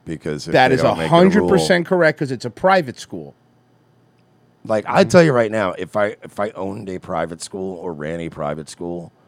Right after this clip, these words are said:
Speaker 2: Mm-hmm.
Speaker 1: it would probably be non-secular, and I would probably make it not a requirement, but it would be strongly advised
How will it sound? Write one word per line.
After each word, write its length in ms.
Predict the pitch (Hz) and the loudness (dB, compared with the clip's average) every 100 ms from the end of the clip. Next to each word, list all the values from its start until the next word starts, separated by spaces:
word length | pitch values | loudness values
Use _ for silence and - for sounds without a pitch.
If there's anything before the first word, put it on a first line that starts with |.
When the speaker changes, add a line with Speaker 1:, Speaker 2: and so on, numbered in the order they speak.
| _ _ _ _ _ - | _ _ _ _ _ -20
Speaker 2:
Mm-hmm. 180 | 98 123 | -18 -12
Speaker 1:
it 160 | 92 90 | -8 -8
would 160 | 87 | -10
probably 640 | - - 90 92 95 90 92 | -12 -4 -2 -2 -4 -8 -8
be 240 | 80 87 | -6 -8
non-secular, 1200 | 85 82 82 85 82 - 82 82 87 90 90 90 - | -6 -6 -6 -6 -8 -6 -6 -6 -6 -6 -6 -8 -12
and 340 | 80 76 73 - - | -12 -10 -12 -14 -6
I 160 | 80 | -4
would 200 | 76 76 | -4 -8
probably 920 | - 85 78 78 69 73 69 65 67 _ _ _ _ _ _ | -8 -6 -6 -8 -12 -12 -10 -12 -14 _ _ _ _ _ _
make 300 | 82 85 80 | -12 -10 -10
it 140 | 80 71 _ _ - | -10 -12 _ _ -12
not 220 | 117 123 | -8 -6
a 60 | |
requirement, 720 | 92 87 - 104 98 85 76 - | -6 -8 -6 -4 -2 -4 -6 -8
but 140 | 87 | -8
it 20 | |
would 160 | 82 76 | -8 -10
be 100 | 80 | -14
strongly 1300 | - - - - - 113 104 131 151 175 147 131 92 | -12 -12 -12 -14 -14 -14 -4 0 4 4 2 -2 -6
advised 680 | 85 80 73 - - - | -10 -10 -12 -14 -20 -20